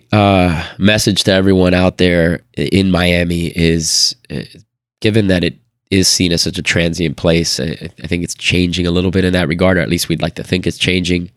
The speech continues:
Pay attention more to your local, um, government work. Um, I know it's not the f-, most fun thing to do, but we, we tend to focus a lot on what's happening on the national stage, and, and we don't, um, press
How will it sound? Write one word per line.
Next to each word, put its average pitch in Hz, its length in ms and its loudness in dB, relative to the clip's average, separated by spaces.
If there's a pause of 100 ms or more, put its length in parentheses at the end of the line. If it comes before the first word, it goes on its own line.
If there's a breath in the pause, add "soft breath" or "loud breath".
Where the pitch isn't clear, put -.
(180)
Pay 120 100 2
attention 101 400 -2
more 90 300 4
to 92 120 -2
your 85 160 2
local, 85 460 0
um, 76 440 -6 (680 soft breath)
government 85 580 0
work. 85 440 0 (120)
Um, 76 420 -10 (160)
I 82 40 -8
know 85 100 2
it's - 120 0
not 85 280 -2
the - 60 -6
f-, - 160 -20 (120)
most 90 440 -2
fun 85 180 0
thing 87 200 -4
to - 100 -4
do, 90 300 2
but 87 180 0 (340 soft breath)
we, 90 160 0 (120)
we 92 160 0
tend 117 480 -2
to - 80 0
focus - 380 -2
a 90 40 2
lot 85 380 2
on 82 420 0 (240 soft breath)
what's 90 180 -2
happening 87 340 -2
on 85 100 2
the 85 80 2
national 85 340 -2
stage, 90 400 0
and, 80 220 -4 (380 soft breath)
and 87 120 0
we 90 80 4
don't, 87 380 2
um, 80 440 -2 (160)
press - 480 0